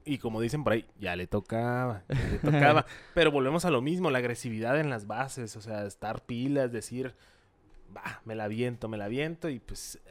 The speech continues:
Speaker 1: resultó. Si no hubiera resultado, pues chance estaríamos diciendo otra cosa, pero, eh, qué tremendo año para ser Corbin Carroll, es todo lo que necesito
Speaker 2: Sí,
Speaker 1: decir.
Speaker 2: sí, sí, es, es gran parte, si no es que la más importante de por qué están aquí los Diamondbacks en este momento. En fin, nos vamos a la tercera entrada, Quique, bases llenas,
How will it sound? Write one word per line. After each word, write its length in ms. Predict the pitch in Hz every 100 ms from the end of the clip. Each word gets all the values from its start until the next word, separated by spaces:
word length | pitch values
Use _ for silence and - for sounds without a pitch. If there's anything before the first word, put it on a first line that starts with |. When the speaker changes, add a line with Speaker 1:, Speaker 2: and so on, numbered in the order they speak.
| 98
Speaker 1:
resultó. 540 | 104 92 98 - 160
Si 140 | 175 170
no 80 |
hubiera 140 | 170 190
resultado, 520 | 175 131 117 170 196
pues 120 | 123
chance 240 | - 131 156
estaríamos 340 | 147 110 120
diciendo 220 | 107 107
otra 180 | 107 131
cosa, 400 | - 165 - 135
pero, 260 | 135 110 101 _ - _ _ _
eh, 260 | - 104 92
qué 100 | -
tremendo 460 | - 180 151 135 127
año 200 | 113 117
para 140 | 110 104
ser 200 | 117 104
Corbin 260 | 110 107
Carroll, 280 | 98 90 92
es 80 | 95
todo 140 | 110
lo 60 | 101
que 80 | - -
necesito 420 | 101 95 - -
Speaker 2:
Sí, 280 | 110 160 180
Speaker 1:
decir. 80 | 170
Speaker 2:
sí, 120 | 143
sí, 280 | - 139 123
es, 300 | 131 - -
es 400 | 117 123 - - -
gran 260 | 139 139 143
parte, 460 | 113 110 - 117
si 140 | - 117
no 100 | 117
es 80 | -
que 100 | 127
la 80 | 120
más 180 | 110
importante 480 | 127 117 107 113 110 113
de 120 | 107
por 320 | - - 110
qué 100 | -
están 260 | 117 - 120
aquí 240 | 120 -
los 160 | 110 101
Diamondbacks 460 | 104 107 104 104 110
en 80 |
este 160 | 107 113
momento. 420 | 107 101 90 - - - - - - - - -
En 140 | 156
fin, 320 | 165 220 254 226
nos 140 | 180 185
vamos 200 | 233 233
a 20 |
la 60 | 214
tercera 300 | 170 180 208
entrada, 360 | 208 196 214
Quique, 340 | 208 190 214 202
bases 420 | 143 175 - 185
llenas, 520 | 151 180 196 208 -